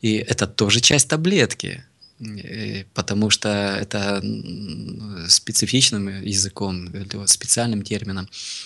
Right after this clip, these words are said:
на санскрите это называется самбанха. То есть сначала священное писание,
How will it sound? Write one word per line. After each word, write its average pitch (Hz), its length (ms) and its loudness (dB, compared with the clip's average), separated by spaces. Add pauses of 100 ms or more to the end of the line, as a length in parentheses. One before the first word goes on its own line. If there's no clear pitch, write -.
(200)
на 107 80 2
санскрите 107 520 2
это 95 120 -4
называется 98 540 2
самбанха. 127 760 0 (720)
То - 100 -6
есть 92 140 6 (100)
сначала 117 600 0 (420)
священное 110 540 2
писание, 110 920 0